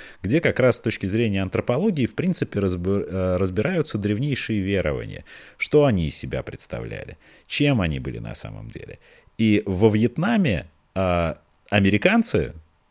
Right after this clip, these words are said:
которые, в принципе, относились к европейской цивилизации уже второй половины двадцатого века, с достаточно четким логическим мышлением,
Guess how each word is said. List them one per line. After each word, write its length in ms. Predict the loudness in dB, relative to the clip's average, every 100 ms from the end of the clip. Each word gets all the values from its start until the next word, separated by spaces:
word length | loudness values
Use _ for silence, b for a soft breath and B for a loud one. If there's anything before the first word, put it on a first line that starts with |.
| -6
которые, 380 | -2 0 0 -2
в 340 | -6 -16 -8 0
принципе, 400 | 2 0 0 0
относились 640 | 0 -2 -2 -4 -6 -12
к 500 | -12 -8 -8 -8 -10 -6
европейской 560 | -2 0 2 0 -2
цивилизации 840 | -8 -8 -6 0 4 4 4 0
уже 140 | -4 -6
второй 320 | -4 -2 -2
половины 460 | -2 -6 -4 -6 -4
двадцатого 580 | -4 -2 -2 -4 -8
века, 600 | -8 -2 2 4 2 -2
с 60 | -8
достаточно 520 | -6 -2 -2 -4 -4
четким 340 | -4 -4 -6 -8
логическим 560 | -8 -8 -10 -10 -10
мышлением, 640 | -8 -4 2 4 4 2